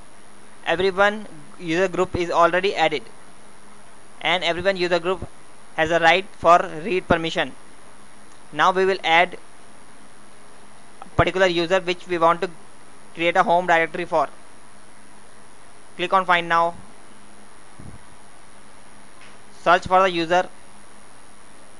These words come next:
click up OK, OK, and as you can see, the right now the user have read permission. I will give this user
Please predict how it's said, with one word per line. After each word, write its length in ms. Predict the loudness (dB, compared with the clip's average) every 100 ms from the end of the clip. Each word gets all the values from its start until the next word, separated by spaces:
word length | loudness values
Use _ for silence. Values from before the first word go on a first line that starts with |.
| -12 -12 -12 -12 -12 -12 -12 -12 -12 -12 -12 -12 -12 -12 -12 -12 -12 -12 -12 -12 -12 -10 -4
click 140 | 0
up 120 | 0 0
OK, 400 | -2 0 2 0 -2 -14 -14 -14 -14 -14 -14 -6
OK, 440 | 0 0 2 0 0 -8 -14 -12 -14 -12 -12 -12 -12 -8
and 140 | -2 2
as 180 | 4 2
you 80 |
can 160 | 0 0
see, 260 | 0 -4 -4 -12 0
the 200 | 2 2 -2 -14 -6 4
right 220 | 4 6
now 140 | 4
the 80 | 6
user 300 | 4 4 4
have 280 | 8 6 6 -2 -14 -14 -10
read 220 | -2 0 2
permission. 440 | 2 2 0 -2 -4 -12 -14 -14 -14 -14 -14 -14 -14 -14 -14 -14 -12 -12 -12 0
I 140 | 4
will 120 | 4 2
give 220 | 0 0
this 140 | 0
user 360 | 2 2 2